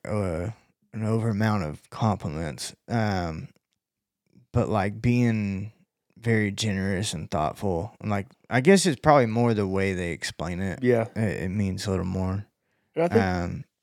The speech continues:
Speaker 1: I think that that kinda shines through.
Speaker 2: I'll say from, in my case, like, when you work really hard at something or you think that you are very good at something. So, like, for example, let's say that I think that I am very kind to people or very empathetic.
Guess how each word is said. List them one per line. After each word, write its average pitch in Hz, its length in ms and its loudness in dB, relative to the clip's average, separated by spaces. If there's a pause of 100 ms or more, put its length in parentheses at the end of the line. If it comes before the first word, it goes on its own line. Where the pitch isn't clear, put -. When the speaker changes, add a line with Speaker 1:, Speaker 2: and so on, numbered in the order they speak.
Speaker 1:
I 120 100 4
think 123 280 0
that 101 260 0
that 92 360 -2
kinda 92 260 -2
shines 95 440 -2
through. 95 320 -2 (760)
Speaker 2:
I'll 127 120 0
say 135 160 4
from, 120 260 0
in 120 80 0
my 113 220 2
case, 113 380 -2
like, 110 340 -6 (1400)
when 143 140 0
you 143 120 2
work 156 220 4
really 135 180 6
hard 120 200 0
at 123 80 -4
something 135 360 -2
or 127 120 2
you 123 240 0 (220)
think 160 260 -2
that 139 180 2
you 127 240 0
are 110 80 -4
very 110 260 -2
good 107 220 -6
at 110 80 -6
something. 135 440 -2
So, 123 200 0
like, 113 280 -2
for 123 120 -2
example, 113 400 -8 (540)
let's 139 140 -2
say 139 160 6
that 127 120 2
I 117 80 0
think 117 320 -6
that 113 120 -4
I 107 140 -4
am 104 160 -4
very 107 240 -2
kind 104 340 -8
to 101 60 -10
people - 300 -12
or 120 60 -10
very 104 280 -4
empathetic. 104 640 -10